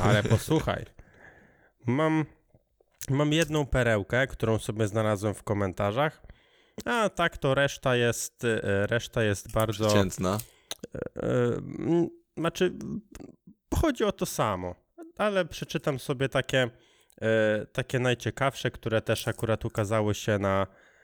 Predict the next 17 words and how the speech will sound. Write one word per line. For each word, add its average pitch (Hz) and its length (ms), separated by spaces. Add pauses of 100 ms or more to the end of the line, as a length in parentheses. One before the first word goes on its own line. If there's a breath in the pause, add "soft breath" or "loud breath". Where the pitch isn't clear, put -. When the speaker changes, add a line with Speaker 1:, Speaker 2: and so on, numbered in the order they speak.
(200 soft breath)
Speaker 1:
e, 98 300
na 104 120
Spider's 104 640
Webie. 127 480
Oni 110 280
mają 101 280
ładnie 107 380
dużą 104 280
czcioneczką, 107 680
to 101 120
nie 98 120
będę 98 300
ze 95 100
screenów 101 460
na 98 80
Facebooku 95 520
czytał. 120 440